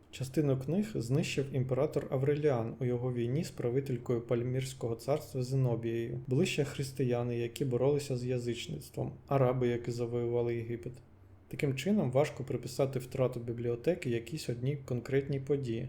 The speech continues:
чи звинуватити в ній винятково язичників, християн або мусульман. Цікаво, що ідея відродження Олександрійської бібліотеки, яка виникла у тисяча дев'ятсот сімдесятих роках, була підтримана урядом Єгипту спільно з юнеско.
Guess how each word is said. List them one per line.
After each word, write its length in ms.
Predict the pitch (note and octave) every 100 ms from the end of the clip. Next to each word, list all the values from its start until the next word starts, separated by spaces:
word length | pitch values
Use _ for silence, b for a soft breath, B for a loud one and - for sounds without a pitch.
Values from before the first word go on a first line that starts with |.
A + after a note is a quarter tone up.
| -
чи 140 | - C3+
звинуватити 680 | B2+ B2+ B2 D#3+ F#3+ - B2+
в 100 | A#2+
ній 180 | A#2
винятково 580 | A#2 A#2+ A#2+ - E3 C#3
язичників, 680 | B2+ A#2 C3 - - C3 A#2+
християн 580 | - C3 - B2 B2+ C#3 -
або 220 | C3 A#2+
мусульман. 600 | B2+ C3 C#3 C3+ A2+ B2 - - - - - - - -
Цікаво, 400 | C3+ C3 F#3 B2+
що 200 | - B2+
ідея 280 | B2+ C3+ A2+
відродження 640 | A#2 B2 F#3+ E3+ C3 A#2
Олександрійської 760 | A#2+ A#2 C3 B2 A#2+ - - A#2+
бібліотеки, 680 | A#2+ A#2+ B2 B2 A#2 - B2+ C3
яка 320 | B2+ C3+ B2+
виникла 400 | B2 B2+ A#2+ B2+
у 60 | A#2+
тисяча 340 | B2+ - C3
дев'ятсот 420 | A#2+ A#2+ - B2+
сімдесятих 680 | - B2 B2 B2 B2+ - -
роках, 380 | B2 C3 F3 -
була 180 | B2 C#3+
підтримана 600 | D#3+ F3 - C3+ A#2+ A#2+
урядом 480 | C3+ C3 C#3 B2 A#2+
Єгипту 460 | A#2 A#2 D#3 - C3+
спільно 420 | - C#3 C#3 C3
з 100 | C3
юнеско. 540 | C#3 B2+ - - -